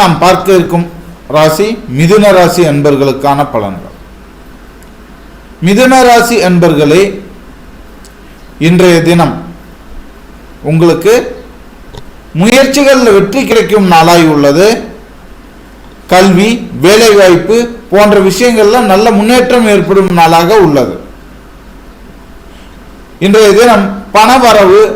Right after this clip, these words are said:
நல்ல சீராகும் நாளாய் உள்ளது. அதிர்ஷ்ட எண் இரண்டு, நிறம் பச்சை, திசை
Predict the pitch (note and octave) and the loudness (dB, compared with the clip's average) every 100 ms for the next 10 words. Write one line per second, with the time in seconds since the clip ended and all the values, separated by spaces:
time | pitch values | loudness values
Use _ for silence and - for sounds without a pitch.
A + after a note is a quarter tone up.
0 | - G3 A3+ B3+ F#3+ A#3 B3 A#3+ A3 A3+ | -2 0 2 2 0 0 2 2 2 2
1 | G3+ F3+ F#3 F#3+ D#3+ C#3 B2 - - - | 0 2 2 2 2 0 -4 -6 -18 -20
2 | - - - - - - - - - - | -20 -20 -20 -20 -20 -20 -20 -20 -20 -20
3 | - - - - - - - G3 G3 G3+ | -20 -20 -20 -20 -20 -6 -2 0 0 2
4 | F3 F3 A#2+ F2+ C3+ G3 G#3 G#3 G#3 G3+ | 2 2 -2 -6 -2 0 2 2 0 -2
5 | - - - - - - - - - - | -8 -16 -20 -20 -20 -20 -20 -20 -20 -20
6 | - - E3+ F3+ D3 G2+ - - - D#3+ | -14 -4 0 2 0 -4 -12 -16 -6 -6
7 | - - G#3+ G#3+ G#3+ G#3+ - - - - | -4 -2 0 0 -4 -14 -18 -20 -20 -20
8 | - - - - - - E3+ F#3 A#3+ | -20 -20 -20 -18 -16 -8 -4 0 0